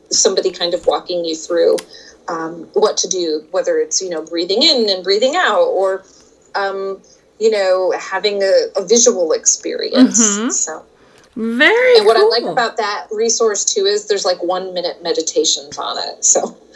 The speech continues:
Speaker 1: like, even if you have,
Speaker 2: <laughs>
Speaker 1: like, no time, like, you'll find time for a one-minute meditation, and you can find it on that. <laughs>
Speaker 2: I love that. I, I just discovered the travel, Traveling Museum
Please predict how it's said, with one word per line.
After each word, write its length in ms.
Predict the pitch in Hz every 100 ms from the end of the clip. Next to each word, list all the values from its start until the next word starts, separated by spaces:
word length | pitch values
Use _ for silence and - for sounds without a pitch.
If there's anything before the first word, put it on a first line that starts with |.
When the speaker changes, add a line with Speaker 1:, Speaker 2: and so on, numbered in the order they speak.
| - - - 220
Speaker 1:
like, 80 |
even 220 | 233 269 294
if 100 | 247
you 100 | 240
have, 140 | 196
Speaker 2:
<laughs> 80 | 214
Speaker 1:
like, 100 | 185
no 160 | 220 233
time, 420 | 233 220 190 175
like, 220 | 175 180
you'll 140 | 208 220
find 220 | 277 311 -
time 220 | 240 240
for 140 | 220
a 80 | 208
one-minute 420 | 185 202 208 202
meditation, 540 | 196 190 - 185 175 160 165
and 160 | 165
you 80 | 175
can 80 | 170
find 260 | 170 165
it 80 | 156
on 140 | - -
that. 240 | - - - 240 - 311 - - -
<laughs> 120 | -
Speaker 2:
I 100 | 180
love 320 | 175 185 247
that. 440 | 190 190 165 147 - - -
I, 340 | 202 220 175 220
I 40 |
just 360 | 196 226 240 -
discovered 580 | 247 - 240 220 214 180
the 140 | 190
travel, 800 | 190 - - 226 226 240 233 - -
Traveling 720 | - - 262 294 302 285 247
Museum 580 | 208 196 190 220 196